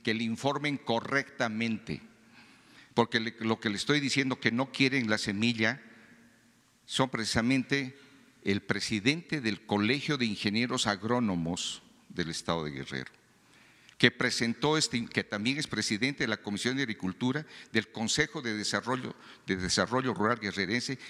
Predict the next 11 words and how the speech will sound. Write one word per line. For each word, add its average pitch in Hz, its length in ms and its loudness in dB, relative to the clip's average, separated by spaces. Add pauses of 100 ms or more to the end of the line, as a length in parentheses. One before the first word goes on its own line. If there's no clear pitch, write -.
(100)
que 143 100 0
es 147 120 0
un 160 120 0
colegiado 117 720 0 (480)
donde 104 220 0
participan 120 760 -4 (340)
productores, 127 880 -2 (160)
instituciones, 117 1080 -2
academias, 123 960 -2
investigadores 120 720 0
científicos. 113 800 -6